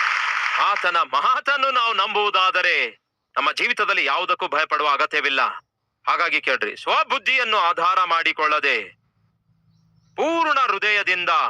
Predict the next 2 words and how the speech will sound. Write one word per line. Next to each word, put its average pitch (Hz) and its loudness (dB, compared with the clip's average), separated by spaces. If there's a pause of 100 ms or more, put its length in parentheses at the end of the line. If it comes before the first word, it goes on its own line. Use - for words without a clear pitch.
(420)
ಯೆಹೋವನಲ್ಲಿ 143 0 (400)
ನಂಬಿಕೆ 156 0